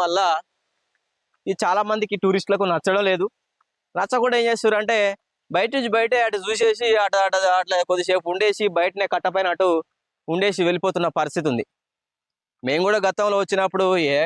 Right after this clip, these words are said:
టికెట్ ఏది, లోపల ఏముందని టికెట్ పెడతామో, సక్క ఏది సక్క లేదు, ఓ అందంగా ఉండదు, పాడు ఉండదు, పెట్టిరు, కానీ ఏం డెవలప్‌మెంట్ లేదు, ఆ నీట్‌నెస్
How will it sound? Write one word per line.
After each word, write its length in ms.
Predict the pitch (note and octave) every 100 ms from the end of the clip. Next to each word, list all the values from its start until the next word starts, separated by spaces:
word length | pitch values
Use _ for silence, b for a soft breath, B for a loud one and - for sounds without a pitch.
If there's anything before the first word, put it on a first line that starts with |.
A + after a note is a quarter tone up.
| F#3 F#3+
టికెట్ 320 | F3 F#3 F3+
ఏది, 180 | F#3 F3+ E3+ E3+ E3+
లోపల 260 | D#3+ F3+ F#3+ F3
ఏముందని 360 | F3+ F3 F3 E3+
టికెట్ 200 | E3+ E3
పెడతామో, 280 | D#3+ E3 E3+ D#3+
సక్క 260 | D3+ E3+ D#3 D#3
ఏది 120 | D#3+
సక్క 240 | E3+ D#3 D#3+ D#3
లేదు, 160 | D#3+ - _ _ _
ఓ 60 | C#3+ D3
అందంగా 280 | E3 F3 E3
ఉండదు, 200 | D#3+ E3+ -
పాడు 200 | D#3 D#3+ E3
ఉండదు, 180 | E3+ D#3+
పెట్టిరు, 260 | C#3+ D#3+ E3
కానీ 140 | E3 D3+
ఏం 80 | D#3+ D3+
డెవలప్‌మెంట్ 420 | D#3 - D#3+ D3
లేదు, 180 | D3 D#3+ - _ _ _ -
ఆ 80 | C3 C#3
నీట్‌నెస్ 380 | E3+ F#3 F#3